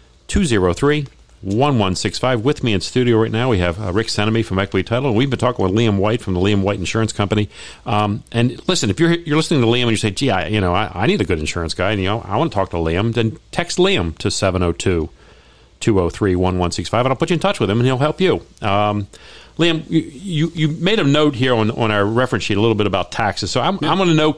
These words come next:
Speaker 1: e-, explain to me how insurance relates to taxes. Let's, let's talk a little bit about that, because we want, we all wanna save on taxes.
Speaker 2: Yeah, yeah, and, and I'll say the, the way that they relate is in the final statement.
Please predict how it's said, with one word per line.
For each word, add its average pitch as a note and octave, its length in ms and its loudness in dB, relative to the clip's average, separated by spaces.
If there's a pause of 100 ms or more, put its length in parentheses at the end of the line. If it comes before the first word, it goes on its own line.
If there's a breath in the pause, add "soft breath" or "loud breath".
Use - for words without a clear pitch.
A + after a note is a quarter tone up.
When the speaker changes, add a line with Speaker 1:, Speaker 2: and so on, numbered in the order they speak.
Speaker 1:
e-, - 60 -6 (140)
explain A#3 480 0
to G#3 60 4
me F#3 120 4
how D3+ 220 0
insurance E3+ 480 0
relates C3 280 2
to A2+ 80 0
taxes. G2 460 -2
Let's, A#2+ 240 0
let's F3+ 140 -2
talk - 260 -2
a D3 40 0
little B2+ 160 2
bit A#2 100 2
about G2+ 240 -2
that, F2 320 -4
because G#2+ 260 -2
we D3+ 80 4
want, G#3 260 -2 (200 loud breath)
we C3+ 80 4
all G3+ 160 2
wanna F#3+ 100 2
save D#3+ 240 0
on B2+ 80 0
taxes. A#2+ 540 -4 (260)
Speaker 2:
Yeah, F3 300 -4
yeah, D#3+ 240 0
and, F3 100 -2
and F3+ 160 -2
I'll F3+ 80 0
say E3+ 240 0
the, B2+ 340 -2 (140)
the C3 100 -2
way D#3+ 200 0
that G3 100 -4
they D#3+ 80 -2
relate A2+ 480 0
is G2+ 420 -4
in G#2+ 220 -2
the F#2 240 -4
final A2 340 -4
statement. - 540 -8